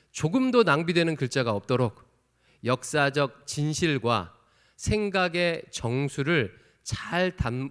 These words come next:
담으려고 노력을 했어요. 요한복음은 이런 정성을 잘 보여주는 성경이죠. 그냥 막연히 존재하는 내용이 없습니다. 단어,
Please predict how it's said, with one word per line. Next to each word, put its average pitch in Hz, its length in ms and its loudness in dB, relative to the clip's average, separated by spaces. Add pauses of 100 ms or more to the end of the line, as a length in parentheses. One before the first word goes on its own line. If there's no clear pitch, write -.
담으려고 127 480 -2
노력을 107 320 -4
했어요. 82 380 -10 (760)
요한복음은 170 760 0 (180)
이런 165 360 -2
정성을 123 720 -2 (360)
잘 131 540 0
보여주는 131 500 0
성경이죠. 123 680 -4 (800)
그냥 185 440 4 (180)
막연히 175 500 0
존재하는 165 500 0
내용이 120 260 0
없습니다. 85 580 -8 (480)
단어, 127 380 2